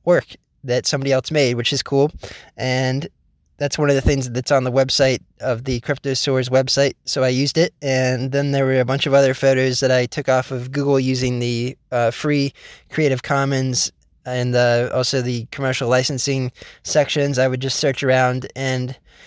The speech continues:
f-, look for things that the people just didn't care about having license of, and they were, they said that you could use it for free, so I would take those photos.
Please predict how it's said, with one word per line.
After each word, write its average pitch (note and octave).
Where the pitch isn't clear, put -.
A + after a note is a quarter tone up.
f-, -
look D3+
for C3+
things C#3
that B2+
the -
people C#3+
just C3
didn't B2+
care C3+
about B2+
having C3
license C3
of, D#3
and B2
they C3+
were, B2
they C#3+
said C#3
that C3+
you B2
could C3
use C3+
it A#2
for C3
free, D3
so C#3
I B2+
would A#2+
take C#3
those C3
photos. C3